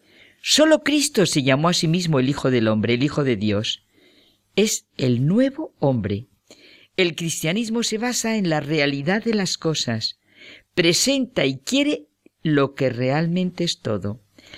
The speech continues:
Las mitologías y las filosofías caminan como en un círculo cerrado, siempre dicen lo mismo, una y otra vez. El cristianismo siempre es lo nuevo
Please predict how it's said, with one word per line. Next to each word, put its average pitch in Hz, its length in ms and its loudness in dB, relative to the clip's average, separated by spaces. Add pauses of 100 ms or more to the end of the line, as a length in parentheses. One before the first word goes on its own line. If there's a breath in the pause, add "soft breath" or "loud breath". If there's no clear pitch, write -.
(460 loud breath)
Las 156 280 2
mitologías 139 1040 -2
y 117 120 -4
las 139 260 -2
filosofías 135 960 -2 (480 loud breath)
caminan 208 460 2
como 170 240 2
en 175 80 0
un 196 120 0
círculo 196 440 -2
cerrado, 127 640 -2
siempre 196 460 -2
dicen 180 300 -2
lo 143 80 2
mismo, 107 440 -2 (380 loud breath)
una 202 200 2
y 175 100 4
otra 160 240 0
vez. 110 200 0 (640)
El 127 200 0
cristianismo 196 1040 0 (500)
siempre 190 760 -2
es - 360 -2 (500)
lo 151 300 2
nuevo 151 640 0